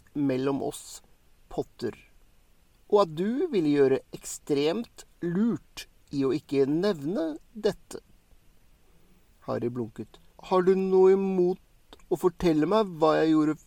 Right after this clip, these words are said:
feil?» «Du fornærmet meg», sa Severus, «og jeg stoler ikke lenger på din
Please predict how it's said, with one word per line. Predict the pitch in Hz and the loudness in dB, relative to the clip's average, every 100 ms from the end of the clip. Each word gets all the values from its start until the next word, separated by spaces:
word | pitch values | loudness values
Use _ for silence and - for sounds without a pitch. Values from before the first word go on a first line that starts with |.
| _ - | _ -2
feil?» | 156 320 330 _ - - _ _ - _ _ _ _ | 0 0 -4 _ -20 -20 _ _ -20 _ _ _ _
«Du | 127 123 139 135 127 _ _ | -12 -2 0 2 -2 _ _
fornærmet | - 160 143 120 117 117 - 143 | -6 -2 0 0 -2 -6 -6 -4
meg», | 165 156 - - - | -4 -4 -8 -14 -20
sa | - - 123 | -12 -6 -6
Severus, | - 120 117 120 - - _ _ - - _ - | -6 -10 -8 -10 -12 -20 _ _ -20 -20 _ 0
«og | 240 254 | 0 2
jeg | 233 226 | 0 -2
stoler | - - - 269 240 156 190 160 | -6 -12 -8 -4 -2 2 0 0
ikke | 262 | -4
lenger | 226 151 147 | 0 0 -2
på | - 143 131 123 | -2 0 2 0
din | 135 123 127 123 123 | -6 -10 -6 -4 -4